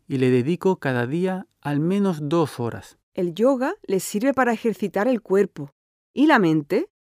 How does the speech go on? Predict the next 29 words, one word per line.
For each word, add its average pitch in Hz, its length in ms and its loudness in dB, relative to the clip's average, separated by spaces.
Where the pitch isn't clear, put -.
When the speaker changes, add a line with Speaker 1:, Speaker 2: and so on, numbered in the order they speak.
Speaker 2:
¿Cómo 330 260 4
suele 254 280 4
entrenarla? 247 680 4
¿Estudia 247 460 4
idiomas? 180 640 2
¿O 220 180 6
ya 196 200 4
domina 202 380 4
alguno? 156 440 2
Speaker 1:
Por 147 220 2
ahora 202 320 0
solo 208 360 0
es 165 140 -6
el 147 120 0
inglés. 131 460 0
Lo 143 180 2
domino 185 380 4
muy 156 280 4
bien, 123 360 -2
pero 156 240 2
tengo 196 380 0
planes 185 380 0
de 143 80 4
aprender 139 460 2
algún 156 640 4
que 147 140 0
otro 139 220 2
idioma 123 460 2
europeo. 113 580 -2